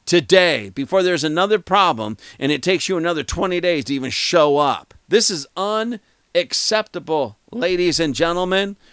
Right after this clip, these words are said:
We need to let our voices be heard. We need to put our foot down and say, "Enough is enough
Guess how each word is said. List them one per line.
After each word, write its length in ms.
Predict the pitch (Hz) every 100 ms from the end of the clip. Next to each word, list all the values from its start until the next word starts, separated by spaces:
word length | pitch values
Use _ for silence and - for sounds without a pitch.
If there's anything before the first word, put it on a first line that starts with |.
| _ _
We 140 | 139
need 160 | 214 226
to 100 | 196
let 180 | 180 -
our 100 | 160
voices 500 | 120 202 220 185 151
be 160 | 175
heard. 340 | 165 180 185 143
We 80 | 175
need 160 | 190
to 60 | 143
put 200 | 196 208
our 100 | 165
foot 280 | - 214 -
down 180 | 165
and 100 | 151
say, 180 | - 151
"Enough 560 | 147 151 185 226 - - - _
is 180 | 165 147
enough 760 | 156 156 185 196 147 101 -